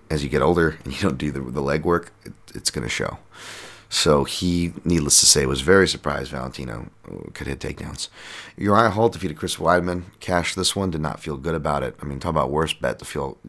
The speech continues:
good about. Um, didn't say or tweet the obvious like every fucking person did.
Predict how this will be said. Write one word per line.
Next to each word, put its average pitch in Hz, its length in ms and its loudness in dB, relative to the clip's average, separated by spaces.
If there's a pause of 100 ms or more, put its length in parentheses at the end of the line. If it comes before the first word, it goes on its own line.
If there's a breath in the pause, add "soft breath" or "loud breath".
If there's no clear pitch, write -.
good 76 140 -6
about. 60 400 -6 (580 loud breath)
Um, 101 360 6
didn't 123 280 0
say 110 200 4
or 113 80 4
tweet 104 220 -4
the 78 100 -2
obvious 85 400 0
like 67 240 -10
every 78 460 -4
fucking - 420 -10
person 87 360 -6
did. 101 260 -2